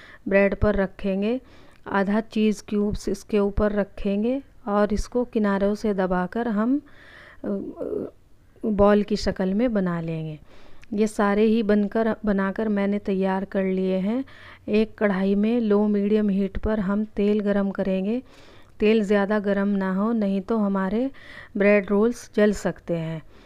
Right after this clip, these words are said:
और अंदर से ये पकेंगे नहीं। देख, इनको अभी हम थोड़ी देर के लिए छुएंगे नहीं, नहीं तो ये नीचे चिपक जाएंगे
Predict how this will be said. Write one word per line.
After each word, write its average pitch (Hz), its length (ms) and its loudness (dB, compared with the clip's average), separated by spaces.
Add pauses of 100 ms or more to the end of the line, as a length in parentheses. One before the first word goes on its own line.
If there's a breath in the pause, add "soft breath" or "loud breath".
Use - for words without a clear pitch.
(200 loud breath)
और 208 180 2
अंदर 202 440 0
से 226 180 -4
ये 254 180 0
पकेंगे 180 540 -4
नहीं। 160 280 -8 (720 soft breath)
देख, 202 380 0
इनको 220 320 4
अभी 220 300 2
हम 220 180 2
थोड़ी 214 320 2
देर 214 240 2
के 214 180 0
लिए 226 260 0
छुएंगे 214 600 0
नहीं, 208 340 0
नहीं 208 240 -2
तो 220 160 -2
ये 220 160 0
नीचे 214 320 -2
चिपक 202 380 -6
जाएंगे 196 500 -2